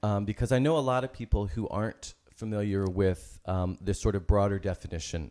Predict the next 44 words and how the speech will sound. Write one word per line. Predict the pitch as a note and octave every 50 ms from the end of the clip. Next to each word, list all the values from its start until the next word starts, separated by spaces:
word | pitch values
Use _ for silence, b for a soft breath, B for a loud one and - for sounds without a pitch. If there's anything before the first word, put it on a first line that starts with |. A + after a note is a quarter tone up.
| - -
of | F2 D#2
dreaming | - F2+ E2 D#2 D#2 D2 C#2+
that | - C#2+
we're | D2 F2
talking | D#2+ - F2+ D#2+ D#2 - - D#2+
about, | D#2 - C#2 C2 - - _
which | - F2+ F#2 E2 - - -
is | F#2+ F2 F2 E2+ D2+ - - - - -
including, | F#2 F2+ - - A2 G#2 G2+ G2+ G2 F#2+
you | F#2+ F#2+ F#2+
know, | F#2 F2
the | F#2+
inner | D2 B1 F2+ F2 F2 F2
voice | D#2 F2 F2 E2+ D#2+ E2 E2 - - -
and | G2 F2+ F2 F2+
the | F#2
meditative | F#2 F#2 F2+ F#2 - - - F#2 F2+ F#2+ -
states | - - - F2 E2 - - - - -
and, | F#2 F2 F2 F2 - -
and | E2 D#2+ -
things | - F2+ F2 -
like | F#2 F2+ -
that, | F#2+ F2 -
when | E2+ E2+
we're | F2+ -
getting | - G2 F2+ F2+ F2+ F2+
sort | - - F#2+ F2+ F2
of, | E2+ E2 D#2 - - B B B B B B B B B -
um, | F2+ F2 F2 F2 F2 F2+ F2+
what | F#2 D2+
one | F#2+ F#2+
of | F#2
my | F#2 F2+
friends | - G#2 G2 F2 -
calls | - G2 F2+ E2 D2 D2+
downloads | - G2+ F2 F2 F2 E2 E2+ E2 D#2+ E2+ - -
sometimes | - - F2+ - - F#2 F2+ - - F2 E2+ -
of | F2
that | - F2 - -
sort | - - F#2 F2
of | E2 -
insight | - G#2+ G2+ F#2+ - - F#2+ F2 F2 F2 E2
or | E2+ E2+ E2+
awareness. | E2+ E2+ F2+ F2+ F2+ F2+ E2 D#2+ D#2+ - - -